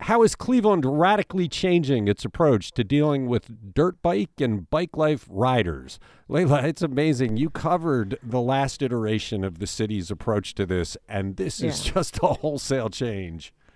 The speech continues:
Speaker 2: I know. I mean, once upon a time, this, uh,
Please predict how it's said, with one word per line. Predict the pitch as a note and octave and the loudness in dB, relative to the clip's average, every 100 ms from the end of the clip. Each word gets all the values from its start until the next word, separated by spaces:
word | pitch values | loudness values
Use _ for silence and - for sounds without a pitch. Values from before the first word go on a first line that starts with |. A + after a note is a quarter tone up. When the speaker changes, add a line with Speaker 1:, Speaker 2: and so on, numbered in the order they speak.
| _ _ _ _ _ - | _ _ _ _ _ -8
Speaker 2:
I | F3 | -6
know. | E3+ F#3+ E3 | -2 0 0
I | D3+ D#3 | 0 -2
mean, | D#3+ D#3+ | -4 -4
once | F#3 - | -4 -4
upon | E3 E3+ | -6 -6
a | E3 | -8
time, | - F#3 F3+ E3 E3+ - | -6 -4 -2 -2 -2 -6
this, | E3 D#3+ - | -6 -4 -2
uh, | E3 | -4